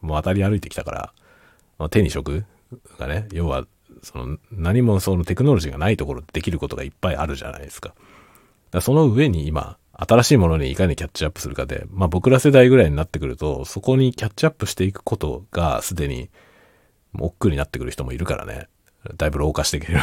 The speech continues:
<laughs> きてますからね。そういうところが差になるけど、でも丸腰の時に、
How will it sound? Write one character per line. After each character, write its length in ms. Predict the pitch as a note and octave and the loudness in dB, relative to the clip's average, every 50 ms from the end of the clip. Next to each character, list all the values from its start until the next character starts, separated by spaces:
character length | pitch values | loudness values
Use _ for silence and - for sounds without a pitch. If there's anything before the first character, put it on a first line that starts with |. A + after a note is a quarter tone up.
| - | 0
<laughs> 120 | - - - | -2 -6 -10
き 80 | - - | -4 -2
て 80 | - | -2
ま 120 | - - - | -2 -2 -4
す 80 | - | -6
か 100 | - - | -6 -6
ら 100 | - - | -6 -8
ね。 160 | - - - - - - _ _ _ - _ - - _ _ _ _ _ _ _ _ - G2+ | -8 -10 -12 -12 -14 -18 _ _ _ -20 _ -20 -20 _ _ _ _ _ _ _ _ -6 -2
そ 180 | - D#3 D#3+ | 2 4 4
う 60 | E3+ F3 | 4 4
い 80 | F3 | 4
う 40 | F3+ | 2
と 120 | - G3+ | 2 2
こ 80 | F#3 D3+ | 4 6
ろ 100 | G#2 A#2+ | 6 6
が 80 | C#3 B2 | 6 4
差 140 | - E2 | 4 2
に 100 | D#2+ D#2+ | 2 2
な 80 | C#2+ C#2 | 0 -2
る 140 | C2+ B1+ - _ _ _ | -4 -6 -10 _ _ _
け 120 | - - - | -10 -8 -8
ど、 280 | - - - - - _ _ _ _ _ _ _ _ _ _ _ _ _ _ _ _ | -6 -6 -8 -8 -10 _ _ _ _ _ _ _ _ _ _ _ _ _ _ _ _
で 100 | - D3 | 4 4
も 60 | D3 G#2 | 6 6
丸 260 | E2+ F2+ A#2 D3+ E3+ | 6 4 4 4 4
腰 220 | F#3 F3 - F#3 | 2 2 4 2
の 100 | F3 F3 | 2 2
時 220 | F3+ G3+ E3+ - B2+ | 2 0 -2 0 0
に、 320 | D3 C#3 C3+ A2+ - | 0 -2 -2 -6 -8